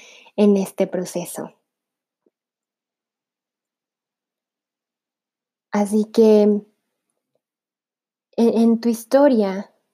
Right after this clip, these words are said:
además, también se encuentran los indicios y las señales de para qué estás aquí, de tus pasiones, de tu propósito.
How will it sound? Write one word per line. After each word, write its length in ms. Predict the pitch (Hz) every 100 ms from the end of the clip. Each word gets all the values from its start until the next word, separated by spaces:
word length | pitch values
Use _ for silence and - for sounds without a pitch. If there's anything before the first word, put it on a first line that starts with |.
| _ _ _ -
además, 540 | 196 196 196 190 196
también 320 | 220 214 220
se 80 | 220
encuentran 580 | 247 240 226 214 214 214
los 240 | 202 208
indicios 880 | 196 196 202 226 233 226 208 190 190
y 120 | 185 180
las 300 | 185 208 208
señales 880 | 196 185 202 214 190 175 170 - _ _ _ _ _ _ _ _ _ _ _ _ _ _ _ _ -
de 1040 | 190 208 202 202 196 190 185 185 180 208 _ _ _ _
para 340 | 214 220 220
qué 120 | 240
estás 320 | 247 247 247
aquí, 340 | 220 202 196 190
de 200 | 185 185 _ _ _ _ _ _ _ _ -
tus 240 | 240 233
pasiones, 680 | 233 226 226 208 185 180 180
de 220 | 190 190 -
tu 240 | 254 247
propósito. 840 | 214 214 208 196 - - - -